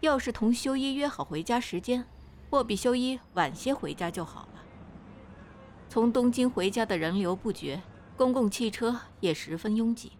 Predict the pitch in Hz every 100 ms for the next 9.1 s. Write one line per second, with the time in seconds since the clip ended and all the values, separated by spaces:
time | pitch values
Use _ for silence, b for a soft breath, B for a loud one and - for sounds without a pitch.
0 | - - - - - - - 262 226 196
1 | 214 240 - 156 139 143 175 - 170 -
2 | - 170 _ _ _ _ _ _ _ _
3 | _ _ _ 233 240 262 240 226 240 233
4 | 185 220 - 226 170 143 - 117 - _
5 | _ _ - 240 190 170 196 226 190 190
6 | - 175 143 190 208 - - _ _ _
7 | _ _ _ _ _ _ _ _ 233 247
8 | 233 208 262 269 269 180 175 165 156 160
9 | 185